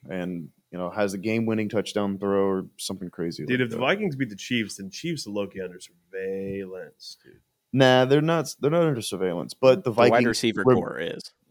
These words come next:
Speaker 2: When they almost had a close game with the Jets, so I get have a good defense. But also, and
Speaker 1: Yeah,
Speaker 2: then
Speaker 1: there's
Speaker 2: if they lose to the,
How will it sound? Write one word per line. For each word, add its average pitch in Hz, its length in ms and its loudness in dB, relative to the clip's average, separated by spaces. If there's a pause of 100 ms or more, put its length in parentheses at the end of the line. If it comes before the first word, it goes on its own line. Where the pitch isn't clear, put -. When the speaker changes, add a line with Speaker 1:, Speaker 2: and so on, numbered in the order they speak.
Speaker 2:
When 156 200 0
they 175 140 2
almost 180 460 2 (720)
had 147 160 -4
a 135 40 -2
close 165 340 0
game 165 200 -2
with 151 100 -4
the 127 40 -6
Jets, 131 300 0
so 127 80 -4
I 120 60 0
get 147 160 -2
have 135 80 -2
a 127 60 -4
good 113 220 -6
defense. 104 640 -10 (440)
But 120 80 -2
also, 151 360 4
and 117 120 6
Speaker 1:
Yeah, 107 80 4
Speaker 2:
then - 100 8
Speaker 1:
there's 175 80 6
Speaker 2:
if 151 40 -6
they 160 120 4
lose 156 300 4
to 165 80 -4
the, 135 200 -2